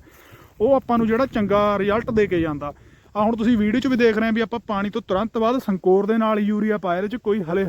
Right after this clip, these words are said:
ਹੋਰ ਕੋਈ ਡੋਜ਼ ਯੂਰੀਆ ਦੀ ਨਹੀਂ ਪਾਈ ਹੈ। ਤੇ ਨਾਲ ਜਿਹੜਾ ਤੁਸੀਂ ਬੂਟਾ ਦੇਖ ਰਹੇ ਆ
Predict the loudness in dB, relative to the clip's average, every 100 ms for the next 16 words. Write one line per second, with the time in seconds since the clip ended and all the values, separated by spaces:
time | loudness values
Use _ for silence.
0 | -2 -2 -2 0 0 2 2 2 0 -4
1 | -4 -4 -6 -6 -6 -4 -4 -6 -12 -20
2 | -20 _ -20 -20 -8 -4 0 0 0 -2
3 | -2 -2 -2 -2 -2 2 2 0 -2 -2